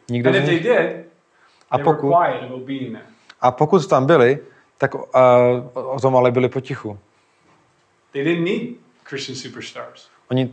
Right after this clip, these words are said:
Speaker 1: nepotřebovali, aby tam byly křesťanské superhvězdy.
Speaker 2: They needed repentance,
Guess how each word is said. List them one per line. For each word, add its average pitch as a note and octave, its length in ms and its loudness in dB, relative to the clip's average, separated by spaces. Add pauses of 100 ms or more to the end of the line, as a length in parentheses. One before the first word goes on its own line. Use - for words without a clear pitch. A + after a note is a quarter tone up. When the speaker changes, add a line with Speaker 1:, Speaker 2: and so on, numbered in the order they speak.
(120)
Speaker 1:
nepotřebovali, B2 720 0
aby A#2 180 -4
tam A#2+ 160 -4
byly A#2 140 0
křesťanské A#2+ 580 -4
superhvězdy. G#2+ 800 -6 (920)
Speaker 2:
They C3 100 -12
needed D3 240 0
repentance, A2+ 640 -8